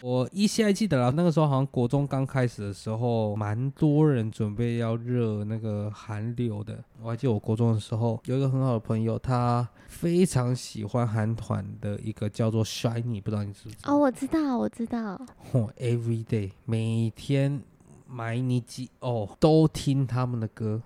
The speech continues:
Speaker 1: 啊，那时候我们手机都是 Sony Ericsson 滑盖手机嘛，对不对？哦，他就是拿着他滑盖手机把它打开之后就开始听那个shiny的歌，还刻意要上着什么手机巴士啊，还是什么音乐下载频道上面下载那些音乐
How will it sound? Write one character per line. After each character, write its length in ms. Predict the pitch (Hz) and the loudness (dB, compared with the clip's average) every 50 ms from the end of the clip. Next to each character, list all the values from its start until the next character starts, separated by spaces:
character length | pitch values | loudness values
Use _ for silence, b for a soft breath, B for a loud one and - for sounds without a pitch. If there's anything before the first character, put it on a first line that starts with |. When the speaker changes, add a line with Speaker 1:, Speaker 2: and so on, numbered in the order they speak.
| _ | _
Speaker 1:
啊， 100 | - - | 0 4
那 140 | 196 208 202 | 6 6 6
时 80 | 165 175 | 8 8
候 60 | 156 | 6
我 80 | 147 123 | 6 4
们 80 | 107 | 2
手 200 | - - - 104 | 0 -2 -4 -4
机 140 | 101 - 117 | -4 -4 -2
都 100 | 117 117 | 0 0
是 160 | 110 110 120 | -2 -2 -6
Sony 380 | 110 - 123 120 117 117 113 110 | -6 -4 -4 -4 -2 -2 -2 -2
Ericsson 300 | 113 110 110 101 120 107 | -2 -2 -2 -4 -6 -6
滑 180 | 95 104 104 | -4 -4 -4
盖 160 | 101 113 110 104 | -2 -2 -4 -4
手 160 | - 113 113 | -4 -6 -10
机 180 | - - 110 | -10 -10 -8
嘛， 200 | 107 104 104 104 | -8 -6 -6 -6
对 80 | 104 104 | -6 -8
不 60 | 104 | -6
对？ 140 | 104 107 104 - - | -6 -6 -8 -8 -8
哦， 140 | - 101 95 - | -10 -10 -10 -8
他 160 | - - 110 | -6 -6 -6
就 140 | 107 - 113 | -4 -2 -2
是 80 | 113 117 | -2 0
拿 180 | 113 104 104 | 2 2 2
着 80 | 104 104 | 2 2
他 80 | 123 | 0
滑 180 | 117 - - 107 | 0 -2 -4 -4
盖 140 | 104 117 110 | -2 -2 -2
手 140 | - 110 101 | -2 -4 -8
机 100 | - 110 | -8 -8
把 180 | 98 104 101 | -8 -6 -8
它 80 | 104 - - | -8 -8 -8
打 160 | - 131 127 | -8 -8 -8
开 260 | 117 - 131 135 135 131 - b b b b b - | -6 -2 0 0 0 0 -4 b b b b b -14
之 120 | - - | -8 -8
后 60 | 123 | -8
就 80 | 117 - _ _ | -8 -8 _ _
开 240 | - - - 180 175 | -10 -6 -2 -2 -2
始 140 | - - | -2 -6
听 160 | - - 139 139 | -10 -6 -4 -2
那 80 | 147 | 0
个 80 | 143 135 | 0 -2
shiny 380 | 123 - 135 127 120 120 113 | -2 -2 -2 -2 -2 -4 -6
的 40 | 110 104 - | -8 -8 -8
歌， 240 | - 117 107 107 107 B B B B B B B | -8 -6 -6 -6 -8 B B B B B B B
还 160 | B 160 160 | B -2 -2
刻 240 | - - - 156 147 | -2 0 0 2 2
意 80 | 139 | 2
要 120 | 139 143 135 | 2 2 0
上 220 | 123 - 143 131 | 0 0 -2 -2
着 80 | 120 117 | -2 -4
什 100 | 98 104 | -6 -8
么 80 | 104 | -10
手 180 | - - 123 113 | -8 -6 -6 -6
机 140 | - - 123 | -6 -6 -6
巴 280 | 120 - 117 113 117 | -4 -2 0 0 0
士 300 | 113 - - - 123 117 | -2 -2 -4 -4 0 0
啊， 280 | 113 110 104 104 104 101 | 2 2 2 2 0 0
还 100 | 104 107 | 0 0
是 140 | 104 120 117 | 0 0 0
什 100 | 117 113 | 2 2
么 120 | 104 110 | 0 0
音 180 | 110 117 120 123 | -2 0 0 4
乐 160 | 127 127 120 | 4 4 4
下 180 | 110 - 123 113 | 4 2 0 0
载 120 | 107 104 | -2 -4
频 200 | - - 104 101 | -6 -8 -8 -8
道 200 | 95 117 113 110 | -4 -4 -4 -4
上 480 | - - - - - - - - 139 123 | -6 -8 -14 -16 -14 -8 -4 -4 -2 -2
面 120 | 131 127 | -2 -4
下 400 | 117 - - - - 170 127 117 | -4 -6 -8 -6 -4 -2 -2 -2
载 200 | 113 - 113 104 | -4 -6 -6 -6
那 80 | 110 113 | -6 -6
些 120 | - - | -6 -6
音 200 | 110 113 110 117 | -6 -6 -4 -2
乐 180 | 120 120 104 | -2 -2 -2